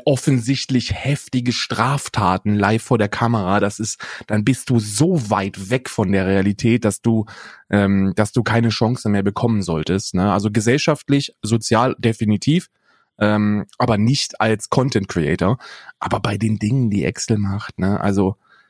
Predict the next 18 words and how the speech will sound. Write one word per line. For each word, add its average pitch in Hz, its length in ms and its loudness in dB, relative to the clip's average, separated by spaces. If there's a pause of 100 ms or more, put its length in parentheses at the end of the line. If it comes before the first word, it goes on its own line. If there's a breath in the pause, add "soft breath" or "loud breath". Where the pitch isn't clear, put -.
(240 soft breath)
vielleicht, 139 680 0
vielleicht, 151 440 2 (1040)
vielleicht 151 320 0
muss 165 220 0
man 165 160 2
da, 135 320 2
muss 139 260 -6
man 135 140 0
da 123 200 2
einfach 123 200 0
eine 127 120 2
längere 123 380 2
Strafe 110 380 0
aussprechen 120 580 -2
und 110 160 0
dem 107 140 0
sagen, 107 260 2
„Alter, 113 280 -2